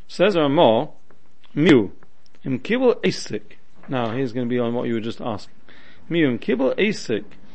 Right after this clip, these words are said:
v'tofsu hasa, im shar Yehudim."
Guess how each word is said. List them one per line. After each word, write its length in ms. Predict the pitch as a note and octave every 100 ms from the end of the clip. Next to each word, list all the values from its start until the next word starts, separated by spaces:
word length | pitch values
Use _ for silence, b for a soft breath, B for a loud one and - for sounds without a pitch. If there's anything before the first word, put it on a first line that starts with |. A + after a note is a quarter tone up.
| B B B -
v'tofsu 640 | B2+ - F3+ F#3 - D3
hasa, 640 | B2 A#2 - C#3+ G2+ C#3 - - - - - -
im 100 | C3 A#2+
shar 340 | - D#3+ D#3
Yehudim." 500 | C#3 A2 F#2 F2+